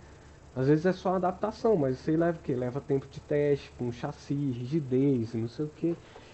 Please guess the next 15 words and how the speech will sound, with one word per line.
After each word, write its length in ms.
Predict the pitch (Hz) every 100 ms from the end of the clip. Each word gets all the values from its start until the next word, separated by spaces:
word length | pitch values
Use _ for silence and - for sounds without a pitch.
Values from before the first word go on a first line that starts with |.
| - -
Isso 260 | 160 -
muitas 320 | 214 208 - 175
vezes 200 | 175 185
leva 240 | 180 208
um 60 | 190
certo 300 | 190 202 -
tempo 300 | 190 190 190
até 240 | 185 180
se, 960 | 180 - 202 208 208 202 185 151 117 - - - - - - - - - - - - - - - - -
até 140 | - 165
ficar 300 | 180 190 170
de 80 | 185
uma 100 | 180
forma 280 | - 170 175
legal, 460 | 180 165 131 113